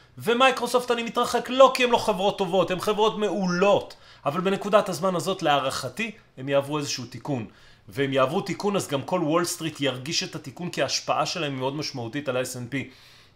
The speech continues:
אבל כיוון שאני לא משקיע ב-S and P, אני משקיע בחברות ספציפיות, זה פחות ישפיע. אז כרגיל חברים, אני מקווה, מקווה מאוד שסיפקתי לכם פרספקטיבה נוספת על מה קורה בשוק, על איך אני רואה את המצב. כמובן,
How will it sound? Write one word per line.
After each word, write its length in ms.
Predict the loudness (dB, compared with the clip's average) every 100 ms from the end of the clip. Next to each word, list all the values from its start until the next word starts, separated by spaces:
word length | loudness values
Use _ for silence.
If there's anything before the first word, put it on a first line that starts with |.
| -8
אבל 300 | -2 0 0
כיוון 260 | -2 0 0
שאני 360 | 0 0 0
לא 140 | 2 0
משקיע 260 | 0 -4
ב-S 100 | -2
and 300 | -2 -4 -8
P, 20 | -8
אני 100 | -8
משקיע 320 | -8 -4 -2
בחברות 880 | -2 -4 -8 -14 -6 -2 0 0 -2
ספציפיות, 680 | -6 -8 -6 -4 2 2 2 -6 -20 _ _ _ -10
זה 80 | -6
פחות 280 | -2 -2
ישפיע. 300 | -4 -6 -8 -10 -16 -20 -20 -20 -20 2
אז 260 | 6 6 6
כרגיל 400 | 6 6 6 4
חברים, 380 | 6 6 6 4
אני 120 | 4
מקווה, 760 | 0 0 2 2 2 8 8
מקווה 380 | 8 4 4 4
מאוד 460 | 2 4 6 4 2 -12
שסיפקתי 340 | -2 4 6 4
לכם 140 | -2
פרספקטיבה 480 | -4 -4 -2 0 2
נוספת 480 | 2 0 0 -4 -8 -20 _
על 160 | 0 2
מה 200 | 6 6
קורה 220 | 6 2
בשוק, 380 | 0 -2 -6 -10 -20 0
על 120 | 2
איך 140 | 4 2
אני 200 | 4 6
רואה 220 | 6 4
את 120 | 2
המצב. 360 | -8 -4 -4 -2
כמובן, 400 | -2 4 4